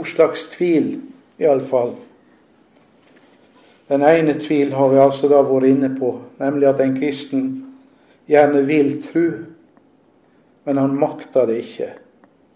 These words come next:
Og så spør en for å få vite sanninga. En er innstilt på å ta imot Guds ord. Det er den ene slags tvil. En spør for å få vite sanninga.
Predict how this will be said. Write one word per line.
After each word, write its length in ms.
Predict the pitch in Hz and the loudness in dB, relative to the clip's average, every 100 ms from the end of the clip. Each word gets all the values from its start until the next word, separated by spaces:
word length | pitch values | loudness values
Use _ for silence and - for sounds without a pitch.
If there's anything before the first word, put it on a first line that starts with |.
| _ _ _ _ _ _ 151 | _ _ _ _ _ _ -8
Og 80 | |
så 140 | 147 151 | -4 -4
spør 480 | - - 180 151 135 | -4 4 8 8 6
en 140 | 135 135 | 2 -2
for 300 | - 151 135 | 2 4 4
å 80 | 127 | 2
få 160 | - 117 | -2 -8
vite 480 | 117 123 - - 110 - - _ | -8 -12 -10 -6 -6 -8 -20 _
sanninga. 600 | - 123 117 107 101 104 - _ _ _ _ _ _ _ _ _ - | -8 -6 -6 -8 -12 -16 -20 _ _ _ _ _ _ _ _ _ -6
En 140 | 151 | -4
er 160 | 156 196 | -2 0
innstilt 600 | 175 - - - 143 139 - | 0 -2 -6 0 2 2 0
på 100 | 156 147 | 2 2
å 60 | 143 | 4
ta 160 | 143 | 2
imot 360 | 143 151 139 - | 2 0 -2 -2
Guds 240 | 147 135 147 | -4 -4 -2
ord. 280 | 139 156 - - _ _ _ _ _ _ _ _ _ _ _ _ _ _ _ _ _ _ | 0 -2 -8 -20 _ _ _ _ _ _ _ _ _ _ _ _ _ _ _ _ _ _
Det 80 | 160 | 2
er 80 | 143 | 4
den 140 | 139 | 2
ene 260 | 139 151 135 | 0 0 -4
slags 360 | - 135 131 - | -2 -4 -4 -6
tvil. 300 | 139 131 135 - - | -4 -2 -4 -10 -10
En 100 | 139 | -8
spør 600 | 135 - - 160 143 117 - - _ _ _ _ _ _ _ | -8 -12 0 4 4 2 -6 -18 _ _ _ _ _ _ _
for 300 | - 160 143 | 0 4 4
å 60 | 127 | 2
få 200 | 135 127 | -2 -4
vite 400 | 127 131 - 123 | -4 -8 -8 -8
sanninga. 600 | - 127 123 117 117 | -6 -6 -6 -10 -12